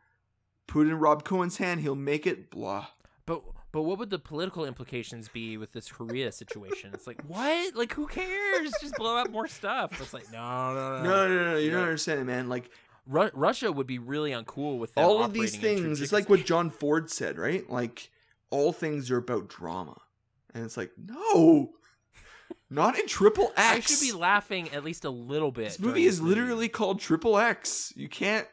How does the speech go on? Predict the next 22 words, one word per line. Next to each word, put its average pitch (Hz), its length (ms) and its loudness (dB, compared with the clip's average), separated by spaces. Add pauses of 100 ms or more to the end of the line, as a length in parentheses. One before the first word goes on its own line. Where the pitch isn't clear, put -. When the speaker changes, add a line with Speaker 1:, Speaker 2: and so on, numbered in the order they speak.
(120)
Speaker 1:
tell 190 240 2
me 202 140 4
that 165 160 -4
this 175 180 -6
is 175 60 -8
supposed 185 320 0
to 208 60 -12
be - 40 -10
dramatic. 208 480 -8 (640)
Anyways. 113 420 -12 (800)
All 165 80 0
right, 170 160 0
Speaker 2:
Xander 160 120 0
Speaker 1:
well, 185 100 2
hey, - 40 -6 (120)
Speaker 2:
Cage. 120 640 -6 (360)
Speaker 1:
I, 131 240 2
Speaker 2:
Yeah. 127 60 -2 (960)
Speaker 1:
M 139 100 -2
V 147 100 0
P 156 120 -10
time? 214 220 -6